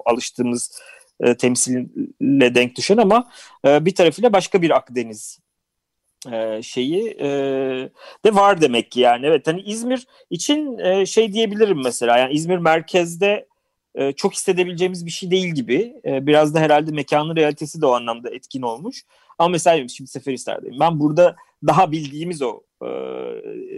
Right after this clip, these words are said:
Akdeniz temsiline çok daha yakın bir yerdeyim. Ama mesela İzmir merkeze gidince bütün körfezine rağmen hani o denizle olan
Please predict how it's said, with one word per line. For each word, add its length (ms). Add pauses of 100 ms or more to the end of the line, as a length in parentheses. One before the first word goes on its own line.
(580)
Akdeniz 460
temsiline 380
çok 200
daha 140
yakın 340
bir 60
yerdeyim. 520 (240)
Ama 100
mesela 220
İzmir 240
merkeze 440
gidince 380
bütün 220
körfezine 640
rağmen 420
hani 220
o 160 (120)
denizle 1040
olan 380